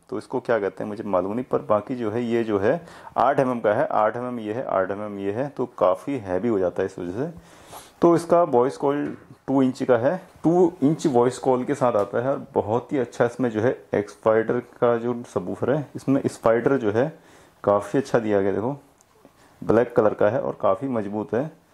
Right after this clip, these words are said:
तो इसका जो cone है ये भी काफ़ी hard है, बहुत नरम नहीं है, इसलिए जो है loud bass देता है और लो तो निकालता ही है और loud भी निकाल देता है अच्छा खासा।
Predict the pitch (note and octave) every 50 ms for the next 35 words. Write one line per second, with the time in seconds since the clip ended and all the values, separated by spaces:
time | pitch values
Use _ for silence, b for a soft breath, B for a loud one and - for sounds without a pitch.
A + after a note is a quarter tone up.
0 | b b b b b b b - B2+ B2 B2 B2+ - B2 - - - F#3 F#3 F#3+
1 | F#3+ F#3+ - C3+ C3 C#3+ D3 C#3 C#3 D3+ D#3+ D3 C3+ B2+ D3+ D3+ - C3+ A#2+ A#2
2 | - - D#3 C3 G#2 D#2+ F2 F#2 G2+ G#2 G2+ G2 G#2+ C3+ D#3 C#3 B2+ G#2+ A2 B2
3 | C3+ C3+ B2 A2 G#2 A2+ A#2+ A#2+ A2 G2 F#2+ G2+ A#2+ D3+ D#3+ D#3+ b b b b
4 | b _ C3+ B2 - - D#3+ D#3+ E3 E3+ F3 E3+ D3+ C3 C3 B2 B2 D3 D#3 C3
5 | A#2 A2 A2+ B2 B2 A#2 G#2+ A#2+ A#2 G#2+ G#2+ G2 F2+ - - - G#2+ C3 E3+ E3+
6 | B B B B B B B - G#2 G#2 G#2+ G#2 G#2 F#2 G#2 G#2+ A#2 D3+ E3 E3+
7 | F3 F3 F#3+ F3+ D3+ C3+ B2 A#2 A2 G#2+ G#2+ - C3+ B2+ B2+ C#3 D3+ D3 C3 B2+
8 | C#3 F#3+ G3 F3+ C#3+ C3+ C#3 C#3+ C#3 B2 A#2 A2+ B2+ C#3+ C#3+ D#3+ D3+ B2 G#2 -
9 | G2+ G2 F2+ F2 - G2 G2 G2+ - - - - F#2+ F2+ G2+ C3 E3+